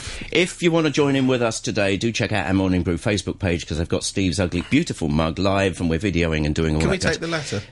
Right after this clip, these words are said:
Speaker 1: D-, yeah, take the latter.
Speaker 2: <laughs>
Speaker 1: Uh, just pop up a comment there if you've got anything
Speaker 2: Yeah.
Speaker 1: to say, anything you would like us to talk about. So, are we just wasting our time? Is this just good old media? Keeps the media boys busy, this
Speaker 2: Well,
Speaker 1: one.
Speaker 2: it's, it, it, it also, it maintains the illusion that next year there's going to be an election.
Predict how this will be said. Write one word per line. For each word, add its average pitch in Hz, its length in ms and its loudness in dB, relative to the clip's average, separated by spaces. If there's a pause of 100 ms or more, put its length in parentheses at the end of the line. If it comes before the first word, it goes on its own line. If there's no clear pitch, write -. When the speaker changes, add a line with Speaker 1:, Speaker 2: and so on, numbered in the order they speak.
Speaker 1:
D-, 131 120 2
yeah, 143 140 4
take 196 200 -2
the - 100 2
latter. 147 340 2
Speaker 2:
<laughs> - 40 0 (140)
Speaker 1:
Uh, 123 160 2
just 165 180 -2
pop 160 200 0
up 123 80 -2
a 123 40 -10
comment 110 300 0
there 98 120 2
if 90 100 -2
you've 90 100 -4
got - 140 0
anything 107 300 0
Speaker 2:
Yeah. 82 60 -2
Speaker 1:
to 90 60 -4
say, 90 340 0
anything 95 360 2
you 82 160 4
would 82 160 2
like 80 240 0
us - 160 -6
to 95 160 -4
talk - 420 -2
about. 98 420 -2 (180)
So, 131 240 2
are 120 120 -4
we 117 120 2
just 113 140 0
wasting 120 300 0
our 82 60 2
time? 80 200 0
Is 87 100 0
this - 140 0
just - 160 -2
good 110 120 0
old 87 160 0
media? 85 400 2 (140)
Keeps - 180 0
the 131 80 2
media 87 260 0
boys 69 280 -4
busy, 69 240 -4
this - 60 -2
Speaker 2:
Well, 254 220 2
Speaker 1:
one. 60 140 -4
Speaker 2:
it's, 226 220 -6 (100)
it, 226 240 -4
it, 208 200 -2
it 196 160 -4
also, 269 440 -2
it - 160 0
maintains 175 720 -2
the 170 160 -2
illusion 147 600 -2
that 90 120 -10
next 143 380 -2
year 123 140 0
there's 127 200 -2
going 117 220 0
to - 100 -10
be 113 80 -2
an 104 80 0
election. 123 600 -4